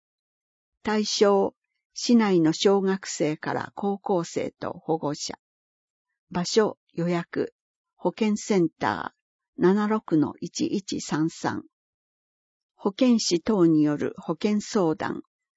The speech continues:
月曜から金曜、午前八時半から午後五時。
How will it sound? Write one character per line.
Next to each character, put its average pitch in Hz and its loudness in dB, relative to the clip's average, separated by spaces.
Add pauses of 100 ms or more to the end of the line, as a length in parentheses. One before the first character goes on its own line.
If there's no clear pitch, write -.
(640)
月 180 -4
曜 226 6
か - -8
ら 143 -4
金 165 2
曜、 151 0 (480)
午 226 0
前 185 4
八 175 -4
時 175 -2
半 175 0
か - -8
ら - -4 (100)
午 180 0
後 - -8
五 156 -6
時。 - -12